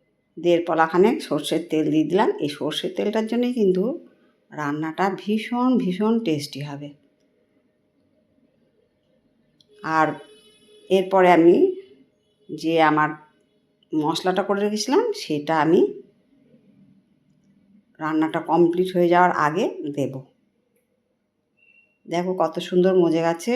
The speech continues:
আর কত জল বেরিয়ে গেছে। এরপরে আমি ওপর থেকে দিয়ে দিলাম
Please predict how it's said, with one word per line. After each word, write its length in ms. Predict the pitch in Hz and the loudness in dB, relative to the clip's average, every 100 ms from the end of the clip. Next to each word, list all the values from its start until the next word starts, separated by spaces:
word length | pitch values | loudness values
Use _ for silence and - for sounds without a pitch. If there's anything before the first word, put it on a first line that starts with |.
| 294 | 0
আর 180 | 170 156 156 | 0 -4 -6
কত 180 | 151 165 175 180 - _ _ - | -8 -6 -6 -8 -18 _ _ -12
জল 280 | - 160 147 151 | -4 0 0 0
বেরিয়ে 240 | 147 143 | 2 2
গেছে। 280 | 143 143 127 - _ _ _ _ _ _ _ _ 170 | 0 -4 -10 -16 _ _ _ _ _ _ _ _ -2
এরপরে 420 | 185 208 233 233 | -2 0 0 4
আমি 240 | 220 185 277 - | 6 6 6 2
ওপর 240 | 151 160 160 - | -4 -4 -6 -4
থেকে 160 | 170 175 | 0 0
দিয়ে 160 | 156 151 | 0 -4
দিলাম 280 | 147 160 226 | -2 0 0